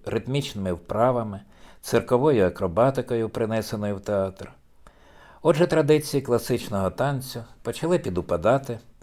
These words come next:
а захоплення ритмікою тіла стало загальним. Немає жінки, яка б не припускала, що в неї сховані таланти актриси. Вер була жінка.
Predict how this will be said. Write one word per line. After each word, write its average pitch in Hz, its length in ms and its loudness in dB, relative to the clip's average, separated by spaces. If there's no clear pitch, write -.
а 110 120 2
захоплення 143 640 4
ритмікою 117 640 2
тіла 131 420 -2
стало 98 420 -2
загальним. 82 600 -8
Немає 143 480 0
жінки, 135 520 -4
яка 110 320 2
б 127 60 -2
не 127 100 2
припускала, 131 680 0
що 113 240 -2
в 95 80 -4
неї 120 240 -2
сховані 107 540 0
таланти 90 500 -2
актриси. 87 600 -12
Вер 110 320 0
була 123 300 -4
жінка. 107 520 -10